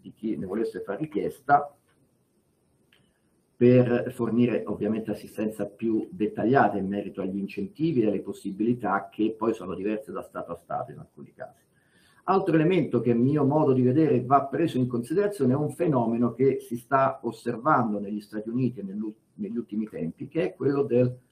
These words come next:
reshoring. Non so perché questa diapositiva sia in bianco e nero, vi assicuro che era a colori quando l'ho, l'ho pubblicata.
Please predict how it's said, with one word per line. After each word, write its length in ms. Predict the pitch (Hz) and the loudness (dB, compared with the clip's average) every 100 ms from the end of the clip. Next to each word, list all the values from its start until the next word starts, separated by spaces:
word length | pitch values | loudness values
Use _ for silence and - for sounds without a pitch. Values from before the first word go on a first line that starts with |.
| _ | _
reshoring. 760 | 113 123 - 98 90 98 101 - | -6 -6 -2 -2 0 -2 -6 -6
Non 160 | 110 107 | -10 -8
so 180 | - | -8
perché 240 | - 98 - | -6 -8 -6
questa 240 | 120 120 | -6 -4
diapositiva 480 | 104 104 104 139 110 | -4 -4 -6 -2 -2
sia 160 | 101 104 | -2 -4
in 80 | |
bianco 300 | 101 107 - | -2 -4 -2
e 20 | 165 | 0
nero, 460 | 120 90 - - _ _ - _ | 0 0 -2 -4 _ _ -20 _
vi 120 | 98 | -4
assicuro 480 | 113 110 113 135 113 | -2 -2 -2 2 2
che 100 | 98 | 2
era 100 | 107 | 0
a 80 | 101 | 0
colori 420 | - 107 95 95 | 2 4 4 2
quando 320 | 90 95 95 | -4 -6 -4
l'ho, 520 | 98 92 90 87 98 - | -4 -4 -2 -2 -4 -8
l'ho 80 | 95 | -8
pubblicata. 760 | - 92 - 92 - - - | -10 -14 -12 -10 -8 -8 -14